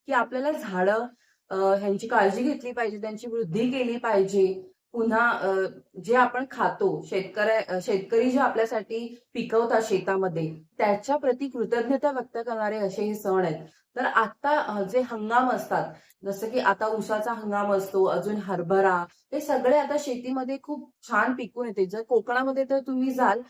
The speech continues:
तर ते सुगडामध्ये ह्या सगळ्या गोष्टी तर ठेवतातच, त्या व्यतिरिक्त, अ, ज्या मोहर असलेल्या गोष्टी त्या सुगडामध्ये ठेवतात.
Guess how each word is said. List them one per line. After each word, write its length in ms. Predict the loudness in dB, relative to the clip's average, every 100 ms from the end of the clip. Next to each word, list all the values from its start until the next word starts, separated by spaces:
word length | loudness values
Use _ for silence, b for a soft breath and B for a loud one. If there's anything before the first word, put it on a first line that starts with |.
| B -12
तर 80 | -8
ते 100 | -6
सुगडामध्ये 800 | -4 -2 2 4 4 2 -2 -4
ह्या 400 | -4 0 4 4
सगळ्या 300 | 2 -2 -2
गोष्टी 460 | -2 -2 -4 -8 -6
तर 80 | -6
ठेवतातच, 640 | -4 -4 -4 -2 -2 -2
त्या 160 | -2 -2
व्यतिरिक्त, 520 | -2 -4 -4 -4 -4 -4 -4 B B -6
अ, 160 | 0
ज्या 260 | 4 4 4
मोहर 280 | 2 4 4
असलेल्या 340 | 2 0 0
गोष्टी 340 | 0 -2 -4 -6
त्या 200 | -4 -2
सुगडामध्ये 540 | -2 0 0 0 -6
ठेवतात. 460 | -4 -2 0 -2